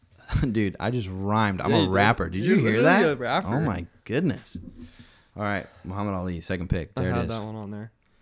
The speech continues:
Speaker 1: Who's your next one?
Speaker 2: Um,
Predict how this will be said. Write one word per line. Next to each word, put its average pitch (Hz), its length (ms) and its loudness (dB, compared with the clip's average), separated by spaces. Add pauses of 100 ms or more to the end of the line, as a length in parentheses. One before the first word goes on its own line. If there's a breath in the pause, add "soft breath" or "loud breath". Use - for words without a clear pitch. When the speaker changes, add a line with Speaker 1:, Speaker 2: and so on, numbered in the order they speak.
(840)
Speaker 1:
Who's 104 180 -8
your 104 80 -4
next 95 200 -6
one? 90 200 -8 (1000)
Speaker 2:
Um, 160 560 -2